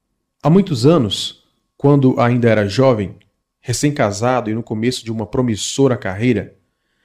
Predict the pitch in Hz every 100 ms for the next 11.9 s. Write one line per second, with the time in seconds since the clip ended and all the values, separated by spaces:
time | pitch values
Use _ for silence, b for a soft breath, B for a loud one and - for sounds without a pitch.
0 | _ - 160 170 160 175 165 165 160 127
1 | 143 151 185 - 190 - - 156 151 143
2 | 127 117 175 190 190 202 143 147 - 180
3 | 127 113 117 _ _ _ _ - 156 160
4 | 175 156 151 165 165 - 165 - 139 151
5 | - 117 117 117 117 117 113 110 117 110
6 | 110 110 104 101 87 - _ _ _ _
7 | _ _ _ _ 135 - 202 185 131 147
8 | 131 - 127 113 113 139 120 - 107 104
9 | 120 120 117 113 - 104 110 117 104 117
10 | 117 101 98 107 113 - 104 - 110 110
11 | 107 104 - - 123 117 92 87